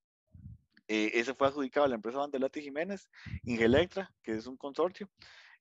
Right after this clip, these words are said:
Eh, ellos iniciaron en, en el dos mil diecinueve,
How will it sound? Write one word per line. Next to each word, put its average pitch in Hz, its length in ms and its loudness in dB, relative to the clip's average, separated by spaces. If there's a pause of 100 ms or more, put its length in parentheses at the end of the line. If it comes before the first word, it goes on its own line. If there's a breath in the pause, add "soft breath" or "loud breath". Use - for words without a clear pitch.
Eh, 104 360 2 (100)
ellos 131 240 -2
iniciaron 139 880 0
en, 92 480 -16 (320)
en 98 120 -10
el 98 120 -6
dos 98 140 -6
mil 110 180 -6
diecinueve, 147 400 -8